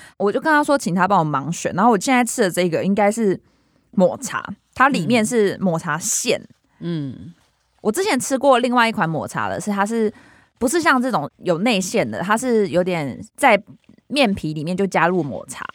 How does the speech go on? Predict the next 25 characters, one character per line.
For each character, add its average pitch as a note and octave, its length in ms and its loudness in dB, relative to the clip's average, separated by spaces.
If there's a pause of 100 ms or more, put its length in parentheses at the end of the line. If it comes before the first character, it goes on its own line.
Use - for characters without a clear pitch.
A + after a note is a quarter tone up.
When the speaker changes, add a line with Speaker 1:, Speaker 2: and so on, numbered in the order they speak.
(280)
Speaker 1:
有 D#3+ 120 0
加 F3+ 220 4
入 G3 400 4
红 D#3 200 -2
豆 F3+ 200 4
粒， D#3+ 240 -4 (240)
就 G3+ 80 -8
吃 G#3+ 140 0
得 F#3 80 2
到 F3+ 100 4
红 D3+ 160 -2
豆 D#3+ 140 2
的 A2 80 -2
颗 A2+ 220 -4
粒。 - 140 -6 (140)
然 F3+ 160 2
后 - 20 4
它 A3+ 140 6
这 A3+ 120 2
一 A3+ 60 2
款 G#3+ 160 -2
是 F3 120 -6
内 F3+ 180 -2
馅 - 240 -8
的， - 60 -20